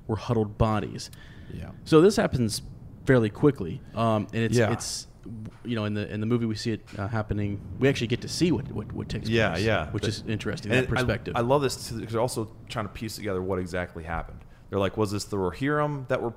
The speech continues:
Speaker 2: that were picking these orcs off,
Speaker 1: Mm-hmm.
Speaker 2: or what exactly was going on here?"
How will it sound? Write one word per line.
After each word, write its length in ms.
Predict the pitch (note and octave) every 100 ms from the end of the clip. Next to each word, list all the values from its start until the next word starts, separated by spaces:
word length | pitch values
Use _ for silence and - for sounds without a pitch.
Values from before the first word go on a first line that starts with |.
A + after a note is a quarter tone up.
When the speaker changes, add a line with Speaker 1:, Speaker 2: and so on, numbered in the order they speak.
| -
Speaker 2:
that 120 | - A2+
were 80 |
picking 360 | G#2+ C#3 C3 C3+
these 160 | B2 A#2
orcs 260 | A2+ A2+
off, 420 | A#2 G#2+ G#2+ G#2 -
Speaker 1:
Mm-hmm. 240 | G2+ A#2 C#3+
Speaker 2:
or 200 | G#2 F#2+
what 300 | G2 G#2 A2+
exactly 480 | A2+ G2+ G2+ F#2+ G2
was 180 | E2+ D#2+
going 260 | D#2+ E2
on 240 | G2+ A2 G#2+
here?" 460 | G#2+ G#2 G2+ G2